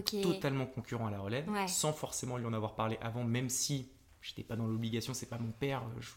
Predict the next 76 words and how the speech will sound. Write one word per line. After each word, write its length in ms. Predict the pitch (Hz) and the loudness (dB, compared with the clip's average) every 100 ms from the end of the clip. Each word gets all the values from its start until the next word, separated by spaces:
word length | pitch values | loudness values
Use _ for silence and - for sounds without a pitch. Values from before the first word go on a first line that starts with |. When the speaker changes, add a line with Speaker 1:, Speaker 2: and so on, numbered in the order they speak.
| - - | -14 -14
Speaker 2:
enfin, 260 | - - 120 | -10 -8 -6
vu 100 | 117 | -4
qu'on 160 | 131 127 | 0 2
a, 120 | 117 | 2
on 160 | 113 117 | 2 2
a, 60 | 110 | 2
on 120 | 113 | 0
avait 220 | 110 110 | 2 0
ré-, 260 | 104 110 - | 0 -2 -2
on 100 | - | -2
n'a 80 | 110 | 0
pas 140 | 123 | 2
réussi 240 | 120 120 127 | 2 2 0
à 40 | |
trouver 260 | - 113 123 | -2 0 2
une, 280 | 120 104 98 - - - - | 4 2 0 -8 -18 -14 -4
une, 120 | 107 | 0
Speaker 1:
Une 80 | 113 | 2
Speaker 2:
un 100 | 107 | 2
Speaker 1:
entente. 160 | 117 | 4
Speaker 2:
accord, 320 | 117 - 139 117 | 4 4 4 4
bon, 80 | |
bah, 80 | 104 | 0
chacun 320 | - 110 123 | -2 -4 -4
fait 120 | 117 117 | -6 -6
un 20 | |
peu 100 | 110 | -4
sa 160 | - | -2
vie. 160 | 107 151 - - - - | -2 -4 -8 -16 -18 -4
Mais 240 | 107 110 107 | 4 6 6
je, 160 | 110 | 2
j'aurais 380 | 113 117 113 127 | 2 4 6 6
aimé, 220 | 135 143 | 6 2
tu 120 | 143 117 | 2 0
vois, 80 | 117 | 0
si 120 | 107 | 0
je 60 | |
revenais 280 | 110 110 117 | 0 2 2
dans 120 | 110 | 2
le, 240 | 104 101 101 | 0 -2 -2
un 60 | 113 | -4
peu 140 | 110 | -2
dans 60 | 110 | -2
le 40 | |
passé, 260 | 110 - 135 | -2 0 2
j'aurais 200 | 117 113 | 2 2
aimé 100 | 127 | 2
lui 100 | 117 | 0
dire, « 120 | 110 | 0
Écoute, 180 | 110 117 | -2 -2
Adrien, 380 | 113 113 127 - | 0 0 -2 -2
si 200 | - - | -2 -2
je 100 | - | -2
pars, 240 | 120 120 110 | 2 2 0
moi, 100 | 110 | -2
je 80 | 101 | 0
monte 220 | 120 120 | -2 -2
mon 80 | 107 | -4
truc 280 | - 131 220 | -2 -2 0
Speaker 1:
Ouais. 220 | 208 196 - | -2 -4 -2
Speaker 2:
et 140 | 113 | -2
je 120 | 101 | -2
vais 80 | 104 | -2
le 40 | 98 | -4
faire, 260 | - 117 110 | -2 0 0
euh, 480 | 107 104 110 110 | 0 0 -2 -2
de 60 | 104 | -2
la 60 | 110 | 0
manière 200 | 113 123 | 2 0
dont 80 | |
j'aurais 280 | 104 107 113 | 0 0 2
aimé 180 | 123 120 | 2 -2
que 80 | - | -4
tu 100 | 117 | -6
le 60 | |
fasses. » 380 | - 127 - - | 0 0 0 -4